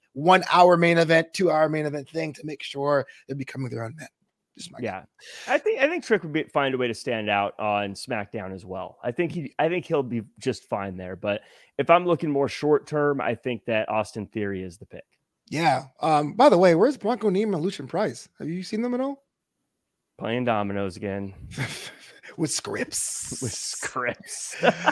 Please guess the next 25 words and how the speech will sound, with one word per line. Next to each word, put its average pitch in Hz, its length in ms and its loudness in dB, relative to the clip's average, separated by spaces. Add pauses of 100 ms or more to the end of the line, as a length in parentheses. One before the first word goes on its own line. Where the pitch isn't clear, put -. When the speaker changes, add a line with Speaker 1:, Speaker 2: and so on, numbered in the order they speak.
(120)
Speaker 1:
Uh, - 300 6 (380)
speaking 339 420 2
of 311 140 8
promos, 190 500 4
though, 143 220 2
we 180 140 4
actually 240 260 0
got 220 200 6
one 196 220 4
from 175 320 4
Humberto 180 440 2
Carrillo 160 460 4
and 165 200 2
Angel 160 220 0
Garza. 208 460 8 (480)
I 160 240 0
think 151 260 -6
the 143 80 -6
name's 143 320 0
gonna 139 180 -4
be 127 120 -8
changed 160 400 -4
in 131 80 -6
progress. 151 640 0
Uh, 135 280 -4